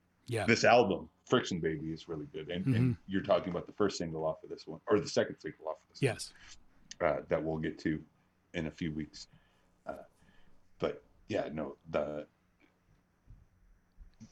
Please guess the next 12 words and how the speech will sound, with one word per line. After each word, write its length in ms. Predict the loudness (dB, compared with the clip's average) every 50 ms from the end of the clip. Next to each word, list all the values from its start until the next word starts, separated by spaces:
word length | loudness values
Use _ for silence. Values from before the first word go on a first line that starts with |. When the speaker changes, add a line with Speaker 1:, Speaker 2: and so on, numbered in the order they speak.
| _ -20 -20 -12 -2
Speaker 2:
talking 360 | 4 4 4 4 6 4 4
about 260 | 6 6 4 4 2
just 200 | 0 -4 -4 -2
the 80 | -2 -2
gutter 300 | 2 2 2 2 2 2
punks 340 | 0 0 -4 -4 -4 -8 -6
that 160 | -6 -4 -2
they 160 | -2 -4 -4
see 260 | -4 -6 -4 -4 -4
around 400 | -2 -2 -2 -2 -2 -2 -2 -6
New 120 | -6 -6 -6
Orleans. 600 | -4 -4 -4 -4 -6 -6 -8 -10 -12 -14 -16